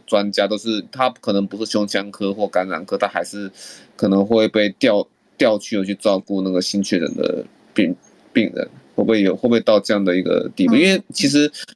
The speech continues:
Speaker 1: 跨科专家资源吼，照-，资源照顾病人，那是一个指标，就开始说，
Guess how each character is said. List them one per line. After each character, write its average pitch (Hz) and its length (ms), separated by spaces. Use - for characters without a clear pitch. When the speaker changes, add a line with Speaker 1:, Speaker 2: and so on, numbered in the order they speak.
Speaker 1:
跨 175 220
科 143 240
专 131 220
家 123 180
资 117 300
源 90 280
吼， 90 480
照-， 120 220
资 - 180
源 107 140
照 104 120
顾 104 80
病 101 140
人， 95 80
那 101 100
是 110 160
一 98 100
个 87 220
指 - 420
标， 87 240
就 92 100
开 110 160
始 90 120
说， 92 380